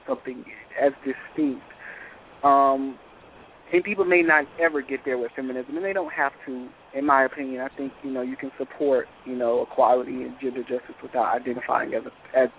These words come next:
as a feminist, which I think is a very specific, um, philosophical, political movement. Um, whereas with the L G B T community, you know, these are people, this is a group who, you know,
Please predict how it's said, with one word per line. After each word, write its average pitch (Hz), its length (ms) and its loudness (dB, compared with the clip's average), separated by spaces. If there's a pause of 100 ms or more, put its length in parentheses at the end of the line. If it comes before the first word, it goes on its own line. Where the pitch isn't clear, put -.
(100)
as 151 180 6 (100)
a 127 200 -8
feminist, 127 340 -8
which 131 160 -18
I 123 80 -10
think 127 160 -16
is 127 140 -18
a 117 80 -12
very 123 260 -8
specific, 131 540 -8 (680)
um, 127 380 4
philosophical, 127 760 -2 (140)
political 127 340 -4
movement. 127 540 -2 (1040)
Um, 127 640 6
whereas 139 280 6
with 131 120 -8
the 117 80 -6
L 135 100 0
G 131 100 -12
B 139 200 -8
T 135 60 -16
community, 123 340 -12
you 123 80 -10
know, 120 100 -8
these 131 200 -8
are 123 80 -6
people, 123 540 -10
this 160 120 0
is 156 120 -6
a 143 60 2
group 135 240 -2 (140)
who, 127 180 -8 (180)
you 127 80 -6
know, 113 200 -2